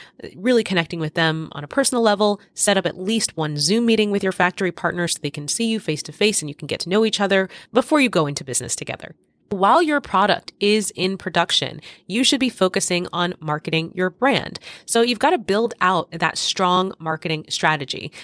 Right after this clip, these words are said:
So spend some time learning a bit about marketing and sales funnels and figuring out the best marketing and sales strategies for,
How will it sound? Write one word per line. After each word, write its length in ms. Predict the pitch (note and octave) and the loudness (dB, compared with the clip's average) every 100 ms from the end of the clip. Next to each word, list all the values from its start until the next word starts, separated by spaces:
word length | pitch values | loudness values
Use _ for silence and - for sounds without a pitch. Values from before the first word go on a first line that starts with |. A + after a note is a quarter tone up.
| - | -4
So 300 | - G#3 G3 | 2 2 2
spend 420 | - - G3 B3 | 0 2 2 2
some 160 | - D4 | 2 0
time 480 | A#3+ - F3+ F3+ F3+ | -4 -2 0 0 -4
learning 360 | E3 F3 A3 A#3+ | -6 -4 -2 -2
a 20 | |
bit 240 | E3+ E3+ | 0 -2
about 300 | - D#3+ D3+ | -2 -6 -6
marketing 640 | D#3 F3+ - F#3 F#3 F3+ F3 | -2 -2 0 0 2 0 -2
and 140 | D3 | -6
sales 320 | - A3+ A3 - | 2 2 2 0
funnels 460 | G3+ G#3 G3+ G3+ - - _ | 0 2 2 0 -2 -14 _
and 400 | D#3+ D#3 D#3 D#3+ | -2 0 0 -2
figuring 400 | - G#3+ G#3+ F#3+ | -2 0 2 2
out 240 | E3 D#3 - - | 2 0 0 0
the 120 | F#3 | 0
best 520 | D#3+ D3 E3+ F#3 - | 0 2 2 2 -2
marketing 580 | F3 E3 E3+ F3 E3 E3 | -2 -2 0 0 0 0
and 140 | D#3+ | -4
sales 280 | - E3 D#3+ | 0 2 2
strategies 600 | - D#3 D#3+ D#3+ D#3+ D#3 - - | 2 2 2 0 -4 -4 -8 -2
for, 520 | F#3+ F#3 E3 D#3 D#3 | 2 2 2 0 -2